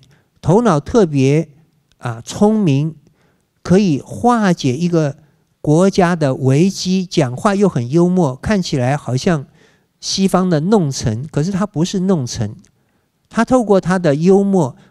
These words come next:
把一个危机转化。唐太宗有魏征，那魏征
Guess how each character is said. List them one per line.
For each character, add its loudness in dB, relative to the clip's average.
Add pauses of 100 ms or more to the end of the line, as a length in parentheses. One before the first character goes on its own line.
(120)
把 -2
一 -2
个 0
危 2
机 -6
转 -4
化。 -6 (2000)
唐 -2
太 4
宗 0 (880)
有 -2
魏 0
征， -4 (320)
那 -2 (140)
魏 2
征 0